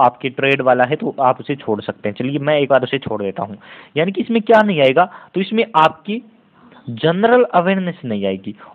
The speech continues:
और जनरल अवेयरनेस इसमें नहीं आने वाली सीबीटी टू में। तो चलिए एक बात तो हुई, यानी कि सीबीटी वन के लिए जनरल अवेयरनेस पढ़नी है। ये हो गया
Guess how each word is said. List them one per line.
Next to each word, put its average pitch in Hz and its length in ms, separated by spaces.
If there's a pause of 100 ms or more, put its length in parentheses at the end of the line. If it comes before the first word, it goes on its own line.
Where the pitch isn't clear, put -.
और 135 80
जनरल 190 460
अवेयरनेस 175 480
इसमें 175 280 (340)
नहीं 147 380
आने 123 180
वाली 120 240
सीबीटी 131 480 (380)
टू 170 160
में। 107 140 (240)
तो 135 60
चलिए 196 380
एक 165 200
बात 147 220
तो 156 80
हुई, 143 120
यानी 139 440
कि 170 140
सीबीटी 156 420
वन 147 220
के 160 100
लिए 160 140
जनरल 120 320
अवेयरनेस 110 360
पढ़नी 98 280
है। 95 80 (320)
ये 190 120
हो 220 120
गया 208 160